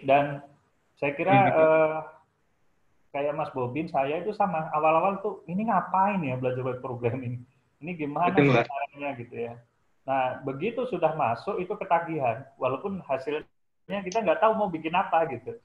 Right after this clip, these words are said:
Speaker 1: Nah, teman-teman yang sudah punya motivasi, saya kira bagus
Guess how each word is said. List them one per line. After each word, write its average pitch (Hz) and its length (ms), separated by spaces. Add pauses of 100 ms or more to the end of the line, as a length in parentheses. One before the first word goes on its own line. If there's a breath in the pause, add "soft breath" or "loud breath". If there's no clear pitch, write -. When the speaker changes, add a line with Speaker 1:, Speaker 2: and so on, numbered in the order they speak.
(120)
Speaker 1:
Nah, 117 160
teman-teman 160 400
yang 185 160
sudah 151 320
punya 143 320
motivasi, 143 560
saya 170 160
kira 165 160
bagus 120 720